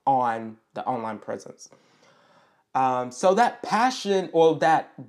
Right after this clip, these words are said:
that void that I had from photography kinda slipped in today with this situation. Um, and I was like, "I can't, I, I can't go down that path again because this is going to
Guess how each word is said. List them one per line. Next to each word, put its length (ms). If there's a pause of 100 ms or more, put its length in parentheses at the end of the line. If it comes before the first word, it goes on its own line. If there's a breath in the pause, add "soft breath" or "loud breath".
(160)
that 400
void 560
that 140
I 80
had 400
from 180
photography 680
kinda 300
slipped 460
in 320 (180 loud breath)
today 360
with 240
this 160
situation. 720 (840 soft breath)
Um, 540 (180)
and 140
I 140
was 180
like, 160
"I 120
can't, 600
I, 160 (140)
I 80
can't 460
go 180
down 300
that 180
path 320
again 260
because 280
this 240
is 120
going 360
to 440